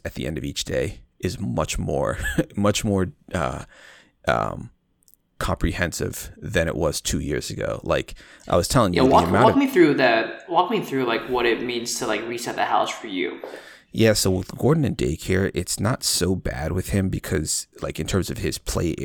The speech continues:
Speaker 1: his toys and stuff, th-, those don't get, like, completely out of, uh, out of control,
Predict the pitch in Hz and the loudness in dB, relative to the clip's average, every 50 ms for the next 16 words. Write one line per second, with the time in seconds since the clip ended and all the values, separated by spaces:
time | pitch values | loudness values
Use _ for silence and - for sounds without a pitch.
0 | - - 98 87 - - - - 90 76 82 80 92 - - - 95 101 - - | -8 -8 -8 -8 -4 -2 -2 -2 0 0 -2 -2 -2 -4 -2 0 0 0 0 -4
1 | - - - - - - - - 82 87 - - 78 - - - 85 - - 69 | -8 -12 -10 -10 -10 -6 -4 -4 -4 -2 -2 -2 -2 -2 -4 -4 -6 -6 -6 -8
2 | 64 64 - - - - - _ _ _ _ _ _ _ _ _ _ _ _ _ | -10 -10 -12 -14 -16 -18 -20 _ _ _ _ _ _ _ _ _ _ _ _ _
3 | - 82 80 - - - 92 - - 87 90 90 98 - - _ _ - 85 85 | -6 -4 -2 -2 -2 -2 -4 -4 -2 -2 -2 -2 -4 -6 -12 _ _ -8 -8 -8
4 | 82 80 82 82 80 - 82 73 64 60 64 - - - 85 85 - - - - | -6 -8 -8 -8 -6 -2 -2 -2 -2 -2 -6 -6 -2 -2 -2 0 0 -2 -4 -4
5 | 82 - - 82 80 82 - - - | -4 -2 0 0 0 0 0 -4 -8